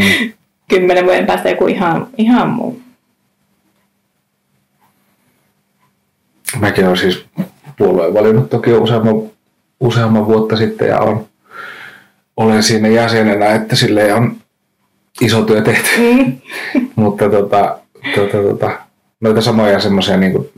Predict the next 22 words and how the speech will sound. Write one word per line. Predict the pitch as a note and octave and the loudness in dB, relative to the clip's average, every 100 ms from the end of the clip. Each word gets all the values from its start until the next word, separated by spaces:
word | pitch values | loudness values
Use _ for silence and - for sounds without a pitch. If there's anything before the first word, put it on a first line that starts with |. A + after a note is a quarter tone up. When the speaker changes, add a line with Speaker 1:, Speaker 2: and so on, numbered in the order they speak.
| - _ _ - | -20 _ _ -6
Speaker 2:
demografisia | - F#2 - G2+ G2+ - A2+ | -2 -2 -2 -4 -4 -2 0
piirteitä | G#2 A2 G#2 A2 G#2+ A2+ | 0 0 0 0 0 2
mä | B2+ | 2
en | A#2+ | 0
ehkä | A2 - | 0 0
eti | G#3 G#3+ - - _ _ - | 0 0 0 -2 _ _ -6
niinku | G2+ F#2 | -6 -4
semmoista | - G2+ F#2+ - | -2 -2 -2 -4
kuin | - C3 C3+ | -4 0 0
ite. | G2+ - - - - _ | 0 -4 -8 -20 -20 _
Mä | F#2 F#2 | -2 0
etin | F#2 G2 F#2 F#2 | 0 -2 -2 -2
ehkä | - - - | -4 -6 -4
silleen, | F#2 F#2+ F#2 F2+ A2 - _ _ _ _ _ _ _ _ _ _ _ _ _ _ _ _ - | -4 0 0 -2 -4 -6 _ _ _ _ _ _ _ _ _ _ _ _ _ _ _ _ -10
silleen | - G2+ F#2+ F#2+ | -4 0 2 2
niinku | F#2+ F2+ G2 | 2 0 2
jonkun | F#2+ F#2+ F#2 G3 | 2 2 0 0
verran | - - F#2 | 0 2 2
juuri | F#2+ G2 | 2 2
erilaista | G#2 F#2 - - - | 2 0 0 -2 -2
kuin | - - - | -2 -2 -2
ite | - | -4